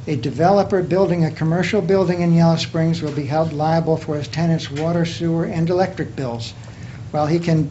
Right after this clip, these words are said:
build in a nearby town and only be on the hook for water and sewer.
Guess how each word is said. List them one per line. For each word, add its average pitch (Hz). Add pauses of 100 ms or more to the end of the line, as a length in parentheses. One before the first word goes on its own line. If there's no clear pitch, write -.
(140)
build 175
in 156
a 143
nearby 160
town 151
and 143
only 196
be 175
on 160
the 143
hook 131
for 143
water 135
and 147
sewer. 170